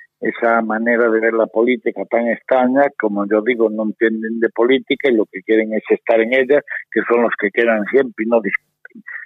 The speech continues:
Entonces, claro, todos esos, lo, los del P P se van a ir al P P y muchos del pesoe, que son los que se están yendo ahora de la Ejecutiva,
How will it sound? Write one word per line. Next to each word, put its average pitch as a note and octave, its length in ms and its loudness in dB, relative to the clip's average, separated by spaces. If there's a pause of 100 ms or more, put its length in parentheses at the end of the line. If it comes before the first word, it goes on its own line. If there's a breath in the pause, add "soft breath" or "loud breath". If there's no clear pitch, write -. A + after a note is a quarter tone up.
(120)
Entonces, G2+ 220 -4
claro, A2 280 0 (380 loud breath)
todos A2+ 380 0
esos, C3 400 2 (680 soft breath)
lo, A2 300 0
los A2 320 2
del A2 160 0
P G#2 180 -2
P D3+ 300 2
se G#2 60 -4
van G#2 200 -2
a A2+ 80 -2
ir A2+ 100 0
al B2 140 2
P E3 140 -2
P - 360 0
y A3+ 60 -18
muchos A3 420 -6
del C3 140 2
pesoe, F#3 420 2
que A2 140 -2
son B2+ 160 -2
los A2+ 100 -2 (120)
que G#2+ 80 0 (100)
se A2 80 0
están A#2 380 -2
yendo A2+ 360 0
ahora C3 280 2 (440 soft breath)
de G2 120 -6
la G2 80 -2
Ejecutiva, A2+ 640 0